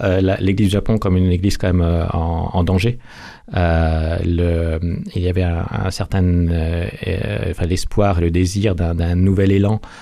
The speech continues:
avec la visite du pape François qui est allé, euh, qui est au Japon, euh, en, en novembre deux mille, deux mille dix-neuf,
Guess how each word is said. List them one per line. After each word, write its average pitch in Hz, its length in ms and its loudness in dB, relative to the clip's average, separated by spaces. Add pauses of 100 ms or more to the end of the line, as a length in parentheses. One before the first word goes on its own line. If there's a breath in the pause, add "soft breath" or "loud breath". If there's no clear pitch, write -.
(160 loud breath)
avec 92 320 -2
la 87 80 0
visite 87 240 2
du 85 80 -2
pape 87 160 0
François 101 480 2
qui - 200 -2
est 85 80 2
allé, 87 260 2
euh, 80 260 -2
qui - 140 -4
est 82 40 0
au 85 100 0
Japon, 90 500 0
euh, 78 160 -2 (340 loud breath)
en, 90 120 -6
en 85 380 -2
novembre 92 460 2
deux 87 80 2
mille, 85 400 0
deux 85 100 -2
mille 87 120 0
dix-neuf, 87 500 0